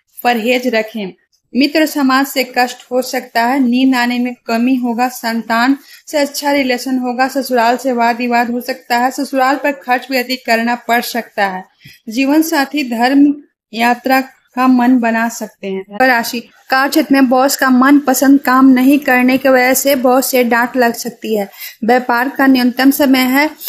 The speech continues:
स्वास्थ्य अच्छा रहेगा, सुख में कमी होगा, ससुराल से मनमुटाव हो सकता है। को-, विद्यार्थी के लिए बहुत ही अच्छा समय है, को-, कोई भी कंपटीशन निकालने में आसानी हो सकता है। जीवन साथी से उपेक्षित सहयोग मिलेगा। कुंभ राशि।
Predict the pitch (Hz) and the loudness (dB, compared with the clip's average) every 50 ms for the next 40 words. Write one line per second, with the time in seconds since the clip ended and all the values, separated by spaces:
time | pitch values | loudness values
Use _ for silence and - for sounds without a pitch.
0 | - - - - - - 294 269 277 277 285 - 254 247 247 - 254 277 269 262 | -14 -10 -6 -6 -2 0 0 2 2 0 0 0 -2 -2 -2 -2 -4 -2 -2 0
1 | 269 262 262 254 262 269 277 269 - - - 302 294 - - 269 262 262 - 254 | 0 0 0 2 2 0 -2 -2 -4 -4 -2 -4 -2 0 0 0 0 0 0 0
2 | 247 247 262 277 277 269 262 262 240 269 294 294 - - - - - _ - - | 2 4 4 4 6 4 4 4 2 2 0 0 -4 -8 -20 -20 -20 _ -8 -4
3 | - 302 285 294 302 277 277 254 254 254 269 294 277 - - 277 240 208 165 165 | -2 -2 0 0 2 2 2 2 2 2 2 2 0 0 0 0 0 -2 -2 -6
4 | - - - 233 262 269 277 269 262 269 240 - 247 240 247 247 269 254 247 277 | -14 -6 -2 2 4 6 6 6 6 4 4 2 0 2 2 2 2 4 4 2
5 | 277 262 - - 247 240 - - - 240 240 240 220 196 202 - - - _ _ | 2 2 2 -2 -2 -4 -4 -4 -2 0 0 2 0 0 -2 -6 -16 -20 _ _
6 | _ - - 262 233 220 262 254 233 269 262 262 262 - - 330 - 311 294 311 | _ -2 -2 0 0 2 0 2 2 2 2 2 0 0 -2 0 2 2 2 4
7 | 254 302 302 302 302 302 285 262 - 302 294 285 - 294 277 277 269 277 294 285 | 4 4 2 4 4 4 2 2 2 0 0 2 4 4 4 4 4 2 0 0
8 | - 269 269 277 285 254 196 - _ _ - - 277 285 294 269 285 277 - - | 2 2 4 6 4 4 2 -2 _ _ -2 0 2 2 4 4 4 2 2 2
9 | 269 262 247 254 254 247 247 233 254 277 269 262 262 254 240 247 240 240 254 262 | 2 2 2 2 0 0 0 0 2 4 4 4 4 4 2 0 -2 0 2 2
10 | 269 262 269 254 247 240 - - 254 233 226 233 240 254 247 262 247 254 254 247 | 4 4 4 4 2 0 0 -2 -2 -2 0 0 0 0 0 0 -2 -2 -4 -6
11 | 247 - 254 247 254 269 277 - - - - - - 220 269 277 294 320 311 - | -4 -2 0 0 0 0 -2 -4 -12 -16 -14 -8 -2 2 2 4 4 4 4 2
12 | 294 285 285 294 277 285 285 269 - 262 254 254 - 294 262 - - 294 254 233 | 0 0 0 -2 0 0 -2 -2 0 -2 -2 -2 -4 -8 -8 -6 -4 -4 -2 0
13 | 240 240 240 214 220 214 202 190 190 185 185 185 - - 262 277 285 311 302 262 | 2 0 0 -2 -2 -8 -8 -10 -12 -10 -10 -6 -2 2 4 4 6 4 4 2
14 | 226 240 233 - - 226 - - | 0 0 -4 -6 -10 -10 -12 -12